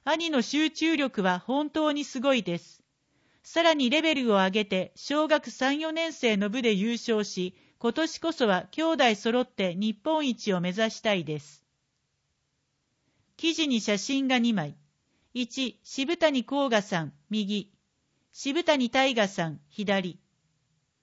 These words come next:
二、真剣な表情で問題を解く渋谷兄弟。学校終了後、平日二時間、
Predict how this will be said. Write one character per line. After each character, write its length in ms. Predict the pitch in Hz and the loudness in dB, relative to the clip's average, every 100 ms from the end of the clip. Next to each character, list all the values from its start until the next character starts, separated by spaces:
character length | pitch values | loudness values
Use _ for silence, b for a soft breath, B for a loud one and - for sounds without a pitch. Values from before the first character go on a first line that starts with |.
| _ _ _ _ _ - | _ _ _ _ _ -2
二、 300 | 247 233 - _ _ _ | 0 0 -6 _ _ _
真 380 | - 285 330 330 | -8 -2 -2 0
剣 240 | 339 330 | -2 2
な 80 | 320 | 0
表 320 | - 320 330 | 2 0 0
情 240 | - 330 247 | 2 0 2
で 160 | 202 | 4
問 260 | 208 285 294 | 4 2 2
題 240 | 294 294 | 2 2
を 80 | 277 | 0
解 140 | 277 | -4
く 140 | 170 170 | -4 -6
渋 260 | - 220 277 | -4 -4 0
谷 260 | 285 269 | 0 0
兄 140 | 269 262 | 0 0
弟。 320 | 208 160 143 - _ b b b b 220 | 2 0 -6 -12 _ b b b b 2
学 300 | 233 233 _ | 2 2 _
校 240 | 320 320 | 0 2
終 320 | 311 285 302 285 | 0 -2 -2 0
了 260 | 277 269 | 0 0
後、 300 | 226 220 - _ | 0 -2 -4 _
平 240 | - 285 311 | -4 -2 0
日 380 | 302 - 285 | -4 -6 -2
二 140 | 220 233 | 0 0
時 120 | 277 | -2
間、 300 | 220 170 | -2 -2